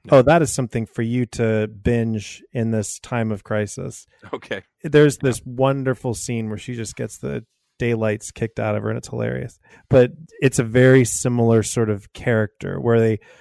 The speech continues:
Speaker 1: are wise and menacing, but also evil, and you should stay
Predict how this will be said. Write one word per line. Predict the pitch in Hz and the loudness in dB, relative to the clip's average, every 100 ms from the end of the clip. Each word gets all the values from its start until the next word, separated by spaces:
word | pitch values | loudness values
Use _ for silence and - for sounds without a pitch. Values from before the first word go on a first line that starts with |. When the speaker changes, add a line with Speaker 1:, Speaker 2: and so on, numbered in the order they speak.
| _ - | _ 0
Speaker 1:
are | 110 | 2
wise | 104 110 127 131 135 143 139 135 | 2 2 2 4 4 2 0 -2
and | - 107 107 | -6 -6 -2
menacing, | 110 120 123 - 123 113 113 | -2 0 -2 -4 -4 -2 -2
but | 117 117 | -2 0
also | 120 113 - 117 110 139 _ | 0 0 0 2 2 -2 _
evil, | 127 117 117 117 | -4 0 2 2
and | 110 110 | 0 -2
you | 101 | -6
should | - 107 | -10 -16
stay | - 117 110 | -6 -2 -2